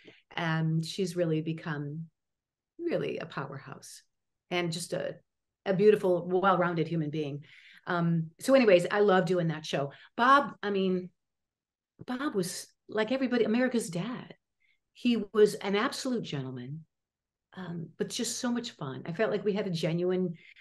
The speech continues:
fun chemistry for the role. So here's my, we have things we have in life, Sam, that we are glad we said yes to and things we wish we'd said no to. Um, to be honest, like, Tough Guys was a great journey. I regret,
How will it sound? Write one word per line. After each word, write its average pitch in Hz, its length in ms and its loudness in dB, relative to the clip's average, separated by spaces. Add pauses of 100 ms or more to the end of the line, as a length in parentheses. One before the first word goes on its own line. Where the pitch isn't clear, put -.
(260)
fun 196 260 4
chemistry 185 600 -2
for 170 140 -2
the 165 100 0
role. 156 440 -2
So 226 320 2
here's 320 300 0
my, 220 340 2 (360)
we 294 220 6
have 381 320 4
things 262 280 4
we 214 400 6
have 185 280 2
in 160 120 4
life, 135 260 -4
Sam, 156 340 -4
that 165 140 0
we 202 180 2
are 185 180 4
glad 185 340 0
we 247 100 0
said 185 260 -4
yes 143 300 -4
to 165 180 -2
and 165 120 2
things 202 200 0
we 208 120 2
wish 202 220 2 (100)
we'd 196 140 -2
said 165 220 -6
no 131 340 -8
to. 196 400 -2 (460)
Um, 180 440 -4 (760)
to 269 80 2
be 254 220 2
honest, 175 420 0
like, 180 160 -2
Tough 226 220 -4
Guys 247 220 0
was 170 120 -8
a 160 40 -2
great 156 360 -6
journey. 165 520 -8 (880)
I 180 340 2
regret, 175 840 -2